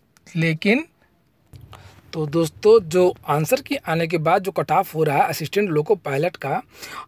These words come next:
वो हो रहा है, अ, सामान्य वर्ग के लिए, जनरल के लिए पैंतीस से अड़तीस के बीच में है।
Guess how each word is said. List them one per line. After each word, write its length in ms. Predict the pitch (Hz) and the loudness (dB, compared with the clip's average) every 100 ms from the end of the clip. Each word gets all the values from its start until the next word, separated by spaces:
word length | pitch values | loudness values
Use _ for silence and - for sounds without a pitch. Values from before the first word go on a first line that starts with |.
| 190 | -4
वो 360 | 143 139 240 | -4 2 2
हो 200 | - 170 | 2 2
रहा 240 | 165 170 190 | 2 4 4
है, 300 | 180 220 269 | 4 2 0
अ, 40 | 214 185 165 | 0 0 0
सामान्य 600 | 135 - 165 156 196 247 | -2 -6 -4 2 2 4
वर्ग 260 | 180 180 165 | 4 2 2
के 140 | 170 | -2
लिए, 200 | 165 233 | 2 2
जनरल 520 | 175 143 165 165 220 | 0 -2 -2 0 0
के 120 | 190 | 0
लिए 240 | 175 208 262 | 2 6 6
पैंतीस 680 | - - - 180 170 254 - | 4 -6 2 2 2 -2 0
से 100 | - | 0
अड़तीस 500 | 185 185 170 254 - | 2 2 2 -2 -2
के 140 | 233 | -2
बीच 300 | 170 214 269 | 0 -2 0
में 120 | 220 | 0
है। 300 | 170 196 147 | 2 2 0